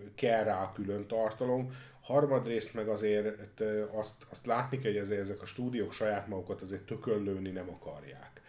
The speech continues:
Tehát azért hidd el nekem, hogy a, nem csak a Sony, ö, fejesei nézegették a Pókembernek az egy egész nyolc milliárdos bevételeit, hanem az összes stúdió nézegette, hogy honnan jött az a pénz, hogyan termelte ki,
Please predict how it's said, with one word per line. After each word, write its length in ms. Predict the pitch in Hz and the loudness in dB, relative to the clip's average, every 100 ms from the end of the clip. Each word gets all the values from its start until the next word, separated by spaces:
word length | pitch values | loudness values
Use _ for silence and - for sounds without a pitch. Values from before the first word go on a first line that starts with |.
| - - - - | -20 -20 -20 -12
Tehát 180 | 90 98 | -10 -6
azért 460 | 104 107 104 107 - | -2 0 0 -2 -6
hidd 320 | 98 127 120 | -4 0 2
el 140 | 104 | 2
nekem, 360 | 101 104 104 101 | 0 -2 -4 -4
hogy 160 | 104 | -4
a, 320 | 95 92 95 98 104 | -4 -4 -6 -6 -4
nem 240 | 113 110 | -4 -4
csak 240 | - 92 | -8 -6
a 200 | 104 95 90 | -4 -4 -6
Sony, 520 | - 120 104 90 - - - - - - - - - | -6 -2 -2 -4 -10 -18 -20 -20 -20 -20 -20 -20 -16
ö, 60 | 95 92 87 | -12 -10 -10
fejesei 840 | - 110 98 - - 78 71 - - - - - - - - - - - - - - - - - | -2 0 0 -4 -6 -8 -10 -14 -20 -20 -20 -20 -20 -20 -20 -20 -20 -20 -20 -20 -20 -20 -20 -14
nézegették 840 | 117 113 101 98 95 - 101 - | -8 -4 -4 -4 -4 -6 -6 -6
a 40 | 90 | -4
Pókembernek 720 | 101 85 92 87 85 87 95 | -6 -6 -8 -10 -10 -10 -8
az 120 | 95 | -8
egy 160 | 92 90 | -10 -12
egész 260 | 90 - | -12 -10
nyolc 380 | 95 90 - 92 92 87 | -8 -10 -12 -12 -12 -12
milliárdos 580 | 87 82 82 82 85 | -10 -10 -10 -10 -12
bevételeit, 800 | 80 82 76 69 76 71 - - - - - | -12 -12 -14 -14 -16 -16 -18 -20 -20 -20 -16
hanem 160 | 92 | -10
az 120 | 98 117 | -4 -2
összes 300 | 127 120 - | 0 0 -2
stúdió 420 | 117 104 104 98 | -2 -2 0 0
nézegette, 560 | 98 92 98 92 - | -2 -2 -4 -6 -8
hogy 100 | 98 | -10
honnan 320 | - 98 107 117 | -8 -6 -2 0
jött 260 | 113 117 | 0 -2
az 100 | 110 | -4
a 80 | 120 | -2
pénz, 360 | 131 117 117 - | 0 0 -2 -4
hogyan 380 | 92 98 110 107 | -6 -4 -6 -4
termelte 600 | 120 110 110 110 107 107 | 0 0 0 -2 -2 -4
ki, 260 | - 110 | -4 -6